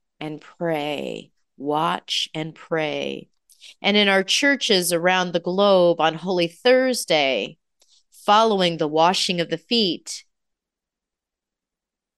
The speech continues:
and the consumption of Holy Eucharist,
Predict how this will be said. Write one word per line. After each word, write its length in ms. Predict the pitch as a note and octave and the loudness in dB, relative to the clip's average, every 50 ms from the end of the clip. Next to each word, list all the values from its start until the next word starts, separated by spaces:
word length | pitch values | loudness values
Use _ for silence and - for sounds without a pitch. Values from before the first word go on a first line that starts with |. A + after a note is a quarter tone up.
| _ _ _ - | _ _ _ -8
and 140 | E3+ E3+ | -4 -4
the 60 | E3 E3+ | -4 -4
consumption 680 | - F#3 E3+ E3 - - G3 G3+ G3 - - - F3 | -4 -6 -8 -6 -2 -2 -2 -2 -2 -6 -6 -4 -4
of 100 | F3 - | -4 -4
Holy 340 | - - F#3+ F3 E3 E3+ E3+ | -4 -6 -6 -6 -4 -6 -6
Eucharist, 1000 | D#3+ G3 A3+ A3 A3 - F#3 E3 D3+ C#3+ C#3 C#3+ - - - - - - - | -4 -4 -6 -4 -4 -2 0 0 0 0 -2 -4 -6 -10 -10 -10 -10 -12 -12